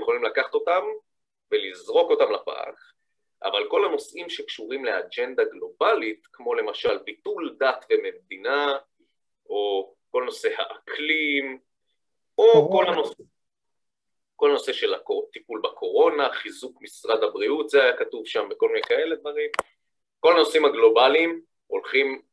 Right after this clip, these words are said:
Speaker 1: לרוץ קדימה על חשבון הנושאים האזרחיים, שזה הדברים שאותם אנחנו חיים תכלס יום יום, ושם אנחנו צריכים את הפתרונות. אז את הפתרונות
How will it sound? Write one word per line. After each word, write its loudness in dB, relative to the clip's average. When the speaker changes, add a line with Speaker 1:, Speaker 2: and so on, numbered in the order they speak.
Speaker 1:
לרוץ -2
קדימה 2
על 4
חשבון 0
הנושאים -8
האזרחיים, -4
שזה 0
הדברים 2
שאותם 0
אנחנו -6
חיים 0
תכלס -2
יום 6
יום, -2
ושם -4
אנחנו -8
צריכים -12
את -20
הפתרונות. -12
אז -4
את -4
הפתרונות 0